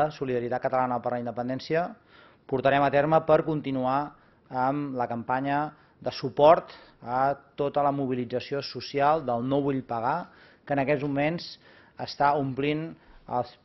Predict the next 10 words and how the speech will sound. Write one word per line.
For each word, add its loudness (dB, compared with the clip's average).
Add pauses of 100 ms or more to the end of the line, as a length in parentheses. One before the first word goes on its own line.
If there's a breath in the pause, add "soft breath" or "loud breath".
(260)
peatges 2
del 0
nostre -6
país 0
de 2
persones -4
valentes, 0
coratjoses, -2
honestes, -2 (260 loud breath)
que 2